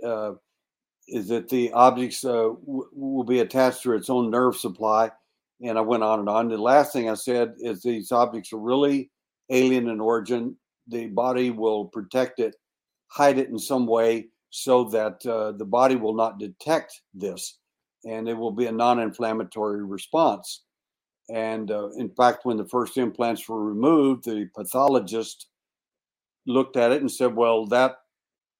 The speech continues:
dense gray material around it, that's just, uh, that's an inflammatory re-, response. That's, you know, like a, a spatter effect from a grenade or a bullet or something." And I said, "Well, that sounds good. Uh, go ahead and examine it and tell me what it is."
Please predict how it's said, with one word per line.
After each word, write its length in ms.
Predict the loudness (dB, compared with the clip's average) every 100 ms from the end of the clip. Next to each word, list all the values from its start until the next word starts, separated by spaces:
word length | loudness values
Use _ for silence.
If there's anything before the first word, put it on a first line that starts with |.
| _ _ -16 -14 -2
dense 280 | 0 0 -2
gray 360 | 4 6 6
material 580 | 2 -2 0 4 4 2
around 340 | 0 0 2
it, 120 | 2 2
that's 240 | 2 0
just, 260 | -8 -6 -2
uh, 160 | -2
that's 300 | 0 -4 -4
an 60 | -4
inflammatory 680 | -4 0 0 0 0 0 0
re-, 280 | -4 -12 _ _ _ _ -8
response. 640 | -8 2 6 6 6 -4
That's, 260 | -8 -8 -10
you 180 | -10 -8
know, 100 | -6
like 300 | -4 -4 -2
a, 200 | -2 -2 -8 _ -16
a 60 |
spatter 400 | -4 6 6 8
effect 320 | 4 2 -2 -4
from 180 | -4
a 180 | -2 -2
grenade 520 | -2 -2 0 2 0
or 100 | 0
a 60 | -2
bullet 320 | 0 2 2
or 80 | -2
something." 460 | -4 -6 -6 -10 -12 _ _ _ _ _
And 120 | -8 -6
I 60 |
said, 220 | -4 -6
"Well, 100 | -2
that 160 | 0 0
sounds 380 | 0 -2 -2 -2
good. 360 | 2 4 4 0 _ _ _ _
Uh, 120 | -6
go 180 | -2 2
ahead 140 | 2 2
and 80 |
examine 420 | -2 0 0 0 -4
it 60 |
and 100 | -6
tell 140 | -6 -4
me 120 | -2
what 200 | -2 -2
it 100 | -4
is." 460 | -8 -8 -12 -20